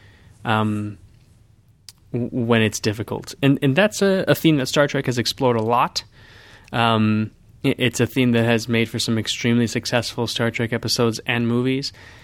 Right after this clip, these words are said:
Um, and I think it, I think it, uh, it works very well here, and, and, and they, they keep bringing it back in a way that I think is, is very, uh, smart and, and consistent. So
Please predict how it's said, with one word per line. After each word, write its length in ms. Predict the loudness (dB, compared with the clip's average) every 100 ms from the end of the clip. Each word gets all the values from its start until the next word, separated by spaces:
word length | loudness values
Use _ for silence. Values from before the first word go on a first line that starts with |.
| -14
Um, 520 | -2 2 2 2 -2 -10 -20 -8
and 160 | 0 2
I 60 | 2
think 160 | 2
it, 120 | 0 -2 -2
I 60 |
think 220 | -2 0 0
it, 260 | 0 0
uh, 320 | 0 2 -2 -2
it 160 | -2 0
works 280 | 0 0 0
very 200 | 2 4
well 140 | 2
here, 180 | 4 2
and, 80 | 2
and, 240 | 2 2
and 160 | 2 2
they, 300 | 2 2 -2
they 200 | -2 -2
keep 380 | 0 -2 -2
bringing 240 | -2 0 2
it 100 | 0
back 280 | 0 -2 -2
in 80 |
a 40 | 0
way 160 | 0
that 120 | 0 -2
I 80 |
think 180 | -4 -4
is, 240 | -4 -6 -4
is 220 | -4 -2
very, 520 | 0 2 2 -2 -4 -14 -20 -20 -20 -20 -20 -6
uh, 320 | 0 2 2
smart 440 | 0 0 2 0 0
and, 300 | -2 -2 -2
and 160 | -4
consistent. 540 | -4 -2 -2 -2 -6 -4
So 480 | 0 2 2 -2